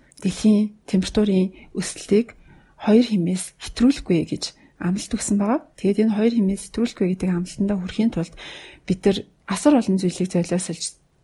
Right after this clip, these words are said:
одоо том алхам хийх хэрэгтэй. Ялангуяа баян улс орнууд бол энэ төлөвлөгөөнийг түүчээлж тэ хамгийн том үүрэг роль гүйцэтгэх ёстой гэдэг ч байгаа. Яагаад тэгэхээр ядуу улс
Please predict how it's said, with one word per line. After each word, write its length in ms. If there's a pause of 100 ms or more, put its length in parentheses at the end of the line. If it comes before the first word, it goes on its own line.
одоо 400
том 160
алхам 320
хийх 240
хэрэгтэй. 340 (300)
Ялангуяа 560 (880)
баян 320
улс 200
орнууд 440 (240)
бол 180 (300)
энэ 640 (240)
төлөвлөгөөнийг 400
түүчээлж 560
тэ 100 (220)
хамгийн 400
том 400
үүрэг 320
роль 160
гүйцэтгэх 400
ёстой 220 (100)
гэдэг 160
ч 80
байгаа. 260
Яагаад 220
тэгэхээр 320
ядуу 240
улс 100